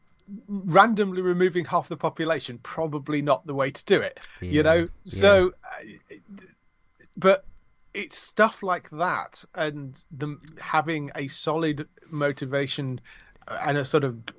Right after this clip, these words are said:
Speaker 1: grey area to the character, which I think both Negan and somebody like Thanos does,
Speaker 2: Hmm.
Speaker 1: um, makes them far more interesting as villainous characters, and in Negan's case also gave him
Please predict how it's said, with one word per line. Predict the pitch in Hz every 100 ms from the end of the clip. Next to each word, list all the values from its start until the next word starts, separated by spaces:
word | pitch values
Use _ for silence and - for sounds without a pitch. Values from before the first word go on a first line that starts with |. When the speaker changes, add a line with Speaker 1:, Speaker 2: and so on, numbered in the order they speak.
| 196
Speaker 1:
grey | 185 180 185
area | 165 147 139 113 117
to | 131
the | 113
character, | - 120 104 - 120 85 - _
which | 131 135 - - - - _ _ _ _ _ _ _ _
I | 139
think | 135 139
both | 147 135
Negan | 143 143 131 123
and | 120 117 -
somebody | 123 120 117
like | 117 -
Thanos | 120 117 - -
does, | 135 113 73 - _ -
Speaker 2:
Hmm. | 104 95 95 - _ _
Speaker 1:
um, | 151 123 120 113 - _ _ 147
makes | 147 147 -
them | 139
far | 127 131
more | 127 120
interesting | 117 117 113 - 110 104
as | - 117 - - _ _ _ _ -
villainous | 139 156 151 131 117
characters, | - 117 104 - 113 -
and | 131 135
in | 131
Negan's | 143 156 127 -
case | 113 110
also | 120 113 110 110 110 - 135
gave | 113 110
him | 113 107